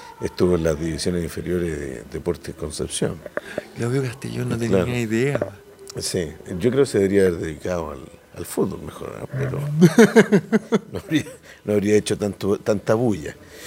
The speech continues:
Speaker 1: <clears throat> Eh, pero ha sido un agrado, o sea, la idea parte en las eternas horas que uno tiene en, de espera en los camarines de televisión, esperando hacer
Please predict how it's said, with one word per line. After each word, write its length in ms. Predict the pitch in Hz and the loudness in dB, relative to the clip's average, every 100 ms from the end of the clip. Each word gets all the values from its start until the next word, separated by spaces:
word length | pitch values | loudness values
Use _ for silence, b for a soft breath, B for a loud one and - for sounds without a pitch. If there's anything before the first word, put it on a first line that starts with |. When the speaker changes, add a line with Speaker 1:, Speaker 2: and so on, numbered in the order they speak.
| B B - | B B 4
Speaker 1:
<clears throat> 340 | 170 214 156 | 10 10 10
Eh, 640 | 110 117 110 104 98 90 87 - _ - - | 6 6 8 8 6 2 -6 -12 _ -6 4
pero 840 | 110 104 98 95 90 87 85 92 | 8 10 10 8 8 6 4 2
ha 60 | 90 | 0
sido 340 | - 123 131 | -2 2 4
un 160 | 131 104 | 4 0
agrado, 420 | 80 73 98 139 | -4 -2 4 4
o 60 | 101 | 4
sea, 260 | - 92 80 B B B | 0 -2 -4 B B B
la 160 | 113 95 | 2 6
idea 460 | 95 95 110 117 110 | 8 8 8 8 6
parte 880 | - 104 101 - 110 101 95 85 - B B B B B | 2 2 2 0 2 2 2 -2 -8 B B B B B
en 160 | 101 95 | 2 6
las 140 | 90 | 8
eternas 420 | 85 98 98 117 | 6 4 2 2
horas 280 | 104 104 113 | 4 4 2
que 120 | - | 2
uno 160 | 117 117 | 2 2
tiene 420 | 120 123 123 120 | 2 0 2 0
en, 380 | 110 104 90 78 | 0 -2 -4 -4
de 80 | 90 | -6
espera 420 | - 104 107 123 | -2 2 6 6
en 100 | 120 | 4
los 100 | 113 | 0
camarines 560 | - 107 98 113 120 113 | 0 0 2 0 -2 -2
de 100 | 101 | -4
televisión, 680 | 98 95 87 - 120 160 - B B B B B B | -2 0 -2 -2 -2 -4 -8 B B B B B B
esperando 440 | - - 98 98 95 | -8 0 2 4 2
hacer 240 | - 98 | 2 2